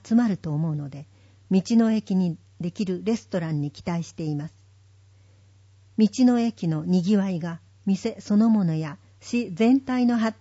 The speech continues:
展につながっていくといいですね。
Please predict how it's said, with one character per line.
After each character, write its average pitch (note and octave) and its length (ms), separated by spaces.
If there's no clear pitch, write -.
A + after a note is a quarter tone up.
展 A#3+ 200
に A3+ 80
つ - 140
な A3 160
が A3+ 100
っ G#3+ 60
て - 180
い G#3 60
く G#3+ 120
と G3 280
い G#3 140
い - 20
で C#3+ 140
す - 140
ね。 D3 240